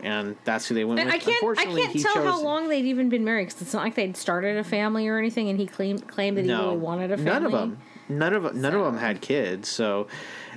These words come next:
Speaker 2: it was, it, it seemed very early on in the relationships for all, for all
Speaker 1: Mm.
Speaker 2: three Earp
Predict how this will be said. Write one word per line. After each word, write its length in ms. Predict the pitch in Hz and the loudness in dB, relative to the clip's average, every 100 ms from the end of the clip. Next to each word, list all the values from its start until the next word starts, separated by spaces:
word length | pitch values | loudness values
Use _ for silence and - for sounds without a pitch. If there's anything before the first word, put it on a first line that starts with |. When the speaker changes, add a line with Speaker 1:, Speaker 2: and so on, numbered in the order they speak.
| - | -2
Speaker 2:
it 100 | 143 | 0
was, 160 | 131 | 2
it, 260 | - 143 120 | 2 0 0
it 120 | 143 | -2
seemed 320 | - 165 170 147 | 0 0 0 0
very 400 | 135 135 139 131 | 0 2 2 0
early 380 | 123 123 120 110 | 0 2 2 0
on 460 | 110 113 120 120 - | 0 -2 -2 -4 -6
in 400 | 104 107 104 104 | -4 -2 -4 -4
the 380 | 107 101 95 98 - - - - - | -4 -2 -2 -4 -8 -20 -20 -12 -4
relationships 640 | 117 117 113 123 110 85 | 0 0 0 -2 -2 -4
for 140 | - 101 | -4 0
all, 280 | 123 127 117 - | 2 0 -2 -4
for 160 | 131 | 0
all 120 | 120 | 0
Speaker 1:
Mm. 40 | 117 | 0
Speaker 2:
three 260 | 135 139 | 0 0
Earp 220 | 98 107 | 0 -2